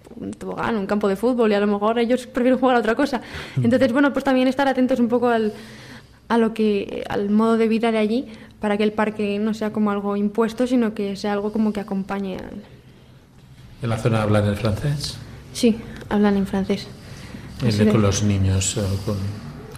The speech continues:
Speaker 3: en la, la escuela me refiero.
Speaker 1: Sí, hablan francés, no sé si, me parece que en la escuela aprenden algo de inglés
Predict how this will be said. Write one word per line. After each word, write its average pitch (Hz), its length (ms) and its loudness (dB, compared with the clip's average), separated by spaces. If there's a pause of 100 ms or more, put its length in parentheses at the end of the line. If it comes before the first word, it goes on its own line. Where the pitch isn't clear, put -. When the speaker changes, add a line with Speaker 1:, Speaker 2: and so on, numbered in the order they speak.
(180)
Speaker 3:
en 117 80 -2
la, 101 100 -2 (100)
la 113 80 -2
escuela 101 400 -2
me 95 100 -6
refiero. 92 340 -10 (160)
Speaker 1:
Sí, 247 340 0
hablan 247 520 2 (340)
francés, 226 480 0
no 254 160 -2
sé 254 140 -2
si, 247 120 -10 (160)
me 240 160 2
parece 240 240 2
que 277 60 0
en 262 60 4
la 233 60 4
escuela 247 280 0
aprenden 226 340 2
algo 233 200 2
de 226 60 4
inglés 233 480 0